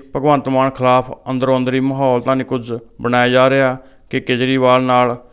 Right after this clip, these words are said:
ਆਪਣੇ ਵਿਧਾਇਕਾਂ ਨੂੰ ਨਾਲ ਲੈ ਕੇ ਅਮਨ ਅਰੋੜਾ ਮੁਲਾਕਾਤ ਕਰ ਰਹੇ ਹੋਣ, ਉੱਥੇ ਕੋਈ ਜ਼ਰੂਰੀ ਮੀਟਿੰਗਾਂ ਵੀ ਕਰ ਰਹੇ ਹੋਣ। ਜਿਵੇਂ ਲਗਭਗ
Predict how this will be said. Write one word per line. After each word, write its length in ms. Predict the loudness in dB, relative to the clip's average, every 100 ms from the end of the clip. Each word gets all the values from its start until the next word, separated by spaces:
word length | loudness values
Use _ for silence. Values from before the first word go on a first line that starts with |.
| _ _ _
ਆਪਣੇ 300 | -2 0 0
ਵਿਧਾਇਕਾਂ 500 | 0 2 2 2 0
ਨੂੰ 180 | 0 0
ਨਾਲ 280 | 2 2 2
ਲੈ 100 | 2
ਕੇ 200 | 0 -4 -6 -12 -20 -20 _ _ -4
ਅਮਨ 260 | 0 0
ਅਰੋੜਾ 520 | 0 0 2 2 2 -4 -16 -6
ਮੁਲਾਕਾਤ 520 | 0 2 2 0 0
ਕਰ 200 | -2 0
ਰਹੇ 140 | 0
ਹੋਣ, 200 | 0 -2
ਉੱਥੇ 360 | -4 -6 -6 -8
ਕੋਈ 240 | -4 -4
ਜ਼ਰੂਰੀ 360 | -4 -4 -4 -2
ਮੀਟਿੰਗਾਂ 400 | -2 -2 -2 -2
ਵੀ 260 | -2 -4 -8 _ _
ਕਰ 160 | 0 0
ਰਹੇ 280 | 2 0 0
ਹੋਣ। 160 | -4 -8 -16 -20 -6
ਜਿਵੇਂ 240 | 0 4
ਲਗਭਗ 460 | 6 4 6 4